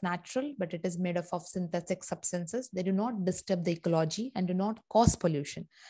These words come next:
whereas they leads to a lot of disturbance into the ecology or, uh, ecological balance and cause pollution. They have a very short life, whereas non-di-, non-biodegradable have a very long life.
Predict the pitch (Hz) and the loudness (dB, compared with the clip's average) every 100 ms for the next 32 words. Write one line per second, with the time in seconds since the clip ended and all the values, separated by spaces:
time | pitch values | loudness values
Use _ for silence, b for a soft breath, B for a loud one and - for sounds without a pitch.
0 | B B - 196 196 165 190 185 175 196 | B B 4 6 6 6 4 4 4 4
1 | 220 - 220 196 180 185 175 - 180 175 | 4 2 2 4 4 2 0 0 0 2
2 | 190 185 185 180 175 175 185 - 185 175 | 2 2 0 0 0 0 0 2 6 6
3 | 170 185 170 165 - 170 170 170 165 - | 6 4 4 2 2 6 6 6 4 4
4 | 196 196 180 190 180 165 160 202 196 180 | 6 6 6 2 2 2 2 2 0 -4
5 | - 185 185 - 160 131 - 285 - b | 8 8 8 6 4 2 -2 -8 -10 b
6 | b b b - 202 214 185 202 190 202 | b b b 2 6 6 6 2 2 2
7 | 196 226 220 - 190 190 196 185 240 - | 4 4 2 2 0 0 -2 0 -2 -4
8 | _ 175 180 185 - - 190 196 190 180 | _ -6 -2 -2 -4 -4 0 2 4 4
9 | - 185 190 214 208 185 185 190 185 190 | 2 2 4 4 4 4 6 6 4 4
10 | 196 185 196 185 185 180 190 214 190 170 | 2 0 -2 -2 0 2 4 4 4 4
11 | 180 185 196 160 160 233 | 8 8 8 4 2 -2